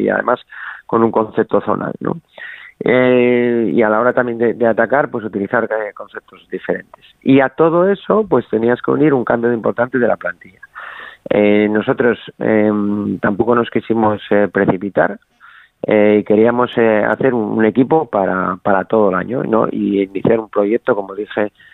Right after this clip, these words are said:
anteriormente, de dos años. ¿Qué pasa? Que, mm, cuando tienes una previa, todo ese proceso de, de programación y formación, eh, se ve apresurado y condicionado por esa eliminatoria. Bueno, en esa eliminatoria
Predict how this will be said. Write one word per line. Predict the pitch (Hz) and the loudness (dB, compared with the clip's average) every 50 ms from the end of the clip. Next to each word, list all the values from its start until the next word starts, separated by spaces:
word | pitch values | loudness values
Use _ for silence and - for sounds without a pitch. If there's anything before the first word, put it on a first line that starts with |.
| - - _ _ _ | -20 -20 _ _ _
anteriormente, | - 110 107 98 107 104 98 98 107 117 113 127 | -4 -4 0 2 2 0 2 2 0 0 2 2
de | 120 107 | 4 4
dos | 95 95 90 - - | 2 0 -2 -4 -8
años. | 82 85 92 110 - - _ _ _ - - _ _ - - _ | -8 -8 -8 -8 -10 -10 _ _ _ -20 -20 _ _ -20 -10 _
¿Qué | - - - | -2 0 0
pasa? | - 156 139 - 110 101 | 0 -2 0 -2 -2 0
Que, | - 107 107 104 101 101 | 0 0 2 2 0 0
mm, | 92 - - 117 113 110 110 110 107 107 104 | -2 -6 -6 -6 -6 -6 -4 -4 -4 -4 -2
cuando | - 110 110 107 104 104 | 0 0 0 0 0 0
tienes | - 123 143 143 - | 0 0 0 0 0
una | 165 151 147 131 | -2 0 0 0
previa, | - - 160 165 143 110 101 101 110 135 156 151 _ _ _ _ - - - - _ _ | 0 0 0 0 0 0 0 -2 -2 -4 -6 -10 _ _ _ _ -20 -20 -20 -20 _ _
todo | - 131 135 139 139 135 135 135 | 2 4 4 6 6 6 4 4
ese | 127 131 - - 123 | 2 0 0 -2 -2
proceso | - - 117 120 - - 131 120 - - 104 101 101 | 0 0 0 0 0 -2 -2 -2 -2 -2 0 0 0
de, | 95 101 98 98 95 90 95 | 2 2 2 2 2 2 0
de | 95 95 98 98 95 | 0 2 2 2 2
programación | - - 101 101 98 95 95 95 98 - - - 139 139 120 101 90 - _ _ _ _ _ _ _ _ - - | 2 2 2 2 2 2 0 -2 -6 -8 -2 0 2 2 2 0 -4 -12 _ _ _ _ _ _ _ _ -4 0
y | - 101 98 98 95 | 2 4 4 4 4
formación, | - - 107 101 104 110 110 - - 143 147 147 151 156 185 208 - _ - 117 | 2 0 -2 0 0 -2 -2 0 2 2 4 4 2 0 -6 -14 -16 _ -6 -2
eh, | 117 107 101 98 98 95 95 95 - | 0 2 2 4 4 2 2 0 0
se | - 95 | 2 2
ve | 101 120 | 4 4
apresurado | 120 - - 92 - - - - 90 98 110 113 120 - - - - _ - | 2 0 -2 -6 -8 -8 -6 -2 0 2 2 0 0 -2 -6 -16 -20 _ -2
y | - 120 110 | -2 -2 0
condicionado | - 120 127 131 127 139 131 - 135 131 123 127 131 135 143 | 2 0 -2 0 0 -2 0 2 2 2 2 2 2 0 0
por | - - 107 101 | 0 2 2 2
esa | 104 - - 101 | 0 0 -2 -2
eliminatoria. | 90 87 85 85 87 87 - - - - - | -2 -2 -4 -6 -8 -8 -8 -8 -8 -8 -6
Bueno, | 113 117 98 104 - | -4 -4 -6 -4 -4
en | 113 104 | -4 -4
esa | 104 - 107 | -2 0 0
eliminatoria | 104 104 107 107 107 104 127 127 117 107 95 | 2 2 2 2 2 2 2 2 2 2 0